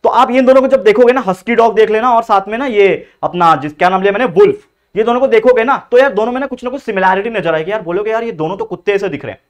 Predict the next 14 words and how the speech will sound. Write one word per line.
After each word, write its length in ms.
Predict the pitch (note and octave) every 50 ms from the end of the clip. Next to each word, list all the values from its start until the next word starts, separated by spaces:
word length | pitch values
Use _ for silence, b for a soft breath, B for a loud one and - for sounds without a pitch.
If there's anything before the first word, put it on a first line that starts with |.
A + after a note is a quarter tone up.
| _ _ _
ठीक 100 | D#3+ E3
है, 100 | B3+ A3
कुत्ता 260 | - D#3 - - F#3
यानी 120 | F3+ F#3+ A#3+
डॉग, 340 | G#3+ F3 C#3 G#2+ - - -
ठीक 100 | C#3 D#3+
है, 60 | F3+
नहीं 120 | E3+ D3+
तो 80 | C#3 C#3+
गाली 220 | C#3 C#3 C#3+ D#3
समझोगे, 360 | D3 D#3 D3 D3 D3+ D3+ D#3
मेरे 140 | D3 C#3+ C#3
को 80 | C#3+ C#3+
बोलोगे, 380 | C3+ C3+ C#3 C3+ C#3 C#3 C3+